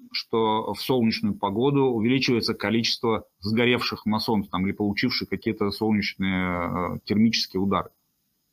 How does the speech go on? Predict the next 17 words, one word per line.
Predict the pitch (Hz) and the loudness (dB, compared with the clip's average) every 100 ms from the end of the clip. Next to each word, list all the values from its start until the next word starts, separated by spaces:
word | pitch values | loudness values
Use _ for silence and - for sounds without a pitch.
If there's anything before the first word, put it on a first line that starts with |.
| - - _ _ _ _ _ _ _ _ _ _ _ _ 160 | -20 -20 _ _ _ _ _ _ _ _ _ _ _ _ 0
Есть | 139 185 - - - _ _ | 4 6 4 -2 -14 _ _
прямая | - 160 165 180 196 | 4 6 6 6 6
причинно-следственная | 147 147 139 160 156 139 143 143 143 120 | 4 2 4 4 4 2 4 2 4 2
связь | 110 123 120 107 | 4 2 2 2
между | 101 104 | 0 0
солнечной | - 120 98 104 | 2 2 2 0
погодой | 101 113 135 135 135 | 0 2 2 2 0
и | 123 | 2
мороженым, | 110 113 101 95 127 - _ _ _ _ - | 2 2 -2 -6 -16 -20 _ _ _ _ 0
и | 120 | 2
солнечной | - 143 120 117 107 | 4 4 4 2 2
погодой | 110 123 139 127 123 | 2 2 4 2 0
и, | - 113 113 | 0 2 2
э, | 107 101 107 107 104 104 104 104 101 101 101 95 95 90 90 - - - 92 | 2 0 2 2 2 2 2 2 2 0 -2 -6 -8 -10 -12 -12 -18 -16 -4
сгоранием | 101 113 113 104 98 | 0 2 2 2 0
на | 98 | -2
солнце. | - 92 92 | -2 -4 -4